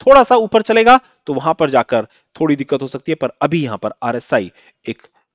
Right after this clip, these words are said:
अच्छे जोन पर है, ऊपर का मोमेंटम यहां पर दिखा रहा है clearly। कुछ टाइम और कंटिन्यू हो सकता है यहां से मोमेंटम। मैकडी ने इसको बहुत पहले से बाय सिग्नल जनरेट किया हुआ है, देखिए सिक्सटी फ़ोर के आसपास से मैकडी से बाय सिग्नल जनरेट हुआ है, यहां पर सिक्सटी फ़ोर, सिक्सटी फ़ाइव,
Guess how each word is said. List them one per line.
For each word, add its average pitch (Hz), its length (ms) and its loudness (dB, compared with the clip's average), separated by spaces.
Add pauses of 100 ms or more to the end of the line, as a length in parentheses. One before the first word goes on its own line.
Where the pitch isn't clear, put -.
(120)
अच्छे 147 340 -4
जोन 110 220 -8
पर 101 160 -10
है, 104 200 -10 (320)
ऊपर 127 240 -8
का 110 140 -10
मोमेंटम 98 480 -14
यहां 110 160 -10
पर - 140 -14
दिखा 127 260 -6
रहा 127 120 0
है 120 60 -4 (140)
clearly। 120 280 -6 (280)
कुछ - 200 -16
टाइम 120 180 -8 (120)
और 131 280 -2
कंटिन्यू 101 340 -12
हो 104 60 -18
सकता - 280 -14
है 104 80 -8
यहां 98 180 -12
से 127 160 -14
मोमेंटम। 90 440 -14 (600)
मैकडी 185 360 4
ने 247 200 6 (300)
इसको 147 260 -6
बहुत 135 400 -4
पहले 165 180 4
से 180 80 -6
बाय 170 160 4
सिग्नल 185 240 -4
जनरेट 175 260 -4
किया 190 140 -2
हुआ 185 60 2
है, 190 40 0
देखिए 180 180 -4
सिक्सटी - 300 -14
फ़ोर 208 200 4
के 226 100 2
आसपास 196 360 2
से 202 80 -6
मैकडी 170 260 -4
से 180 100 -6
बाय 156 180 0
सिग्नल 165 260 -6
जनरेट 156 260 -6
हुआ 165 180 0
है, 165 60 0
यहां 170 120 -6
पर 170 80 -8
सिक्सटी 165 300 -14
फ़ोर, 170 140 -10
सिक्सटी 170 260 -16
फ़ाइव, 190 200 0